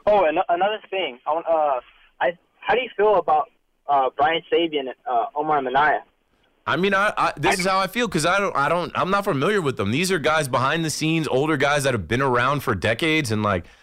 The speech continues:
Speaker 2: I don't know. I'm not a front office guy as far as, like, I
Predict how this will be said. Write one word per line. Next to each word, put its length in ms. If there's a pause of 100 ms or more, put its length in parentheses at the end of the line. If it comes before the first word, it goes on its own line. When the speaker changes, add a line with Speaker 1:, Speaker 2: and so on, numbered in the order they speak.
(140)
Speaker 2:
I 60
don't 80
know. 120
I'm 100
not 160
a 80
front 260
office 300
guy 220
as 80
far 160
as, 80
like, 140 (260)
I 100